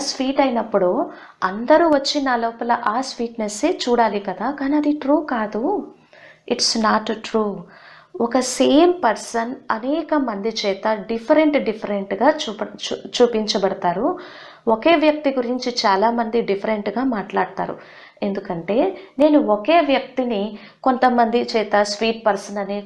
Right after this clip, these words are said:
కొంతమంది చేత ఇరిటేటింగ్ పర్సన్ అని, కొంతమంది చేత ఇరిటే-, అహంకారమైనటువంటి వ్యక్తిని అని నా మీద చాలామంది రకరకాల లేబుల్స్ వేస్తారు. అయితే ఎవరు నా గురించి స్వీట్ అని చెప్తారు? ఎవరిలో అయితే ఆ స్వీట్ నేచర్ ఉందో వాళ్ళే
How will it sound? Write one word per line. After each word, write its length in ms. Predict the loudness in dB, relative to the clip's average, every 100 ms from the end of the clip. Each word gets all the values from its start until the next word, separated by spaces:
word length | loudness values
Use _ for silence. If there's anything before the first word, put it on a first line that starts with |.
| -4
కొంతమంది 500 | -2 -2 -2 -4 -4 -4
చేత 160 | -2 -2
ఇరిటేటింగ్ 520 | 0 0 -2 -2 -4 -2
పర్సన్ 340 | -2 -2 -2 -2
అని, 120 | -4 -2
కొంతమంది 420 | -2 0 0 0 -2
చేత 140 | -2 2 2
ఇరిటే-, 360 | 2 0 0 -2 -14 -18 -20 -8 -2
అహంకారమైనటువంటి 1040 | 0 0 0 2 2 0 -4 -4 -4 -4 -2 -2
వ్యక్తిని 400 | -4 -4 -4 -4
అని 160 | -2 -2 2
నా 80 | 2
మీద 220 | 2 2 0 0
చాలామంది 580 | 2 2 2 0 0 0 0 -10 -20 -2 2
రకరకాల 600 | 4 4 4 4 4 2 0
లేబుల్స్ 400 | -2 -2 -4 -2 -2
వేస్తారు. 540 | -2 -4 -8 -6 -6 -10 -18 -20 -20 -20 -2
అయితే 320 | 0 4 4 4 0 -4 2 4
ఎవరు 220 | 6 4 4
నా 40 | 4 2
గురించి 320 | 0 0 0 -2
స్వీట్ 260 | -2 -2 0
అని 120 | -2 -2
చెప్తారు? 520 | -4 -4 -2 0 0 -2 -12 _ _ 0
ఎవరిలో 360 | 2 4 2 4
అయితే 200 | 2 4 2
ఆ 80 | 0
స్వీట్ 320 | -4 -4 0
నేచర్ 320 | -2 0 0 0
ఉందో 180 | 2 2 4
వాళ్ళే 260 | 2 2